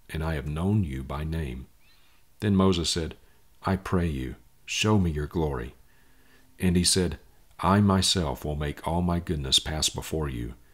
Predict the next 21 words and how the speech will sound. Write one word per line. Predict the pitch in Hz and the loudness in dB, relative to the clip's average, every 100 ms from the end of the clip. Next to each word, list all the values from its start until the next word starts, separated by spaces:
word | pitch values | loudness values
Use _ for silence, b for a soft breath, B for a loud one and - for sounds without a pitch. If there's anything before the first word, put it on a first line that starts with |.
| b b b - | b b b -6
and | 80 | 0
I | 82 | 4
will | 104 101 | 6 4
proclaim | - 98 - 101 95 | 2 -2 2 4 4
the | 78 | 2
name | 80 87 | 0 0
of | 76 78 | 0 -2
Yahweh | 80 87 73 67 | 0 0 0 -4
before | 65 65 - 85 | -6 -6 -4 -4
you, | 78 57 - - - b b b | -4 -6 -10 -16 -20 b b b
and | - 78 | -4 0
I | 85 | 4
will | 95 | 4
be | 95 | 2
gracious | 92 104 110 - 76 - | 2 4 4 4 2 0
to | 78 | -2
whom | 69 110 101 80 | 0 2 2 2
I | 85 | 2
will | 82 | 0
be | 80 | -2
gracious, | 73 90 85 - 60 - | -2 -2 0 -2 -4 -6